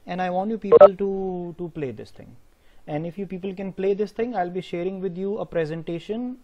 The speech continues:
uh, a blog also, in which the use of this resource is clearly, you say, explained, uh, so that thing can help you further in a better manner.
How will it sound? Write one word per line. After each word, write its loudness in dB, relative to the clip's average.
uh, -4
a -4
blog 2
also, 2
in -8
which -6
the -4
use -4
of -6
this -8
resource -6
is -10
clearly, -2
you -8
say, -8
explained, -6
uh, -4
so -8
that -6
thing -8
can -8
help -8
you -10
further -6
in -4
a -4
better -4
manner. -12